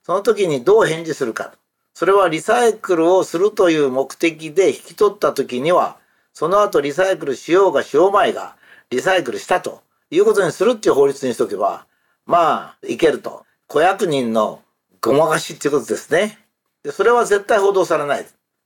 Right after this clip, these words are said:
エヌエイチケーも報道しない。みんな、リサイクルすると言って引き取った量をリサイクル量と言うと。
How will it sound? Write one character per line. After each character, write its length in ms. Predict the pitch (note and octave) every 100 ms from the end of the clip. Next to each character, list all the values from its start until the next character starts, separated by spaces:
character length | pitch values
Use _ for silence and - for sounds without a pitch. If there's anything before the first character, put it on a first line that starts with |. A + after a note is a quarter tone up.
| _
エ 100 | B2+
ヌ 80 | F3
エ 40 |
イ 20 |
チ 100 | E3+
ケ 120 | G#3+
ー 40 | F3+
も 60 |
報 140 | C3 A#2+
道 100 | A2+
し 140 | -
な 100 | G#2+
い。 100 | - _ -
み 140 | F#3
ん 100 | G#3+
な、 320 | A3+ G#3+ F3 _ _ _ _
リ 100 | C#3
サ 180 | F#3+ G#3+
イ 80 |
ク 140 | E3+ E3+
ル 80 | D3
す 160 | -
る 140 | F#3 F#3+
と 80 |
言 140 | D#3 C#3
っ 40 |
て 220 | C3+ -
引 40 | C3+
き 200 | - E3+
取 180 | G3 G3
っ 60 |
た 140 | - C#3+
量 200 | D#3+ C#3
を 80 | E3
リ 120 | C3+
サ 180 | E3 D#3+
イ 80 |
ク 100 | D#3
ル 140 | D#3+ C#3+
量 200 | D3+ A#2+
と 120 | C3+
言 200 | A2 B2+
う 80 |
と。 60 | B2+